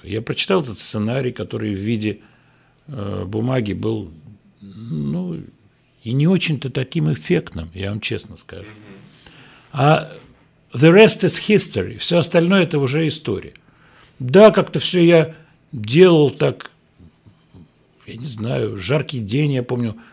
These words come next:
Speaker 1: Я помню, мы приехали на студию Горького на первый прогон, когда всё это собрали,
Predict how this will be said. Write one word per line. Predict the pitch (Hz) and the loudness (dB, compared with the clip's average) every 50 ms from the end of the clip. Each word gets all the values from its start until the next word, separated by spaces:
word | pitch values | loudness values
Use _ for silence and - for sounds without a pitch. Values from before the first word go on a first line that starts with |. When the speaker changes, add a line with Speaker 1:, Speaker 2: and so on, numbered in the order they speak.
| _ _ _ _ _ | _ _ _ _ _
Speaker 1:
Я | 135 120 | -10 -6
помню, | - 147 143 147 | -2 0 0 2
мы | 135 | 2
приехали | 135 143 147 135 - 139 143 | 2 2 0 0 0 -2 -2
на | 139 135 | -2 -2
студию | 120 - - 147 131 127 139 127 | -4 -4 -4 -4 -2 0 -2 0
Горького | 131 156 170 175 175 170 - 135 107 - - - - _ _ _ - | 2 2 2 2 2 0 0 0 0 0 -4 -10 -20 _ _ _ -6
на | 131 117 123 | -4 -2 -2
первый | 120 - 156 151 143 143 135 135 123 - - - _ - | 0 2 4 4 6 6 4 2 0 -4 -8 -16 _ -4
прогон, | 135 139 135 131 139 175 185 190 190 185 180 175 - - - - | 0 0 0 2 4 6 6 6 6 4 -2 -8 -14 -20 -20 -18
когда | _ - 104 110 120 104 | _ -10 -6 -6 -6 -6
всё | - - 127 113 | -2 -2 -2 -2
это | - 107 | -2 -6
собрали, | - - 127 120 117 123 123 110 98 92 92 | -8 -6 -6 -4 -4 -2 -2 -2 -4 -4 -8